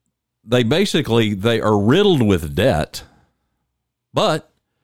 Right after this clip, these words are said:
they're making the payments. Well, now that's better than not making the payments, <laughs> but you've still got the debt.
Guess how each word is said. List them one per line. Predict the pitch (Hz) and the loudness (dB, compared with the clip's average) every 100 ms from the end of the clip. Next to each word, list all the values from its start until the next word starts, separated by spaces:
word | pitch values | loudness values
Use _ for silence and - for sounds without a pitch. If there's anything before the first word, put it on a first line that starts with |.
| _ _ _ _ | _ _ _ _
they're | 117 | 0
making | 131 127 147 | 0 0 -2
the | 147 | 0
payments. | 180 190 73 - - _ _ - | -2 -2 -4 -10 -20 _ _ -2
Well, | 190 | 0
now | 180 | 0
that's | 208 202 | 0 0
better | 160 170 120 | 0 2 2
than | 90 | 2
not | 95 160 98 | 0 0 -2
making | 78 73 | -4 -4
the | 65 | -8
payments, | - 67 62 92 - - _ - - 87 | -6 -8 -6 -8 -8 -16 _ -16 -10 -8
<laughs> | 76 92 - _ - | -8 -12 -20 _ -2
but | 135 123 | -2 -2
you've | - 127 - | 0 -2 0
still | 170 170 | -2 0
got | 147 139 | 0 -2
the | 95 | -2
debt. | 101 180 101 64 | 0 0 0 -4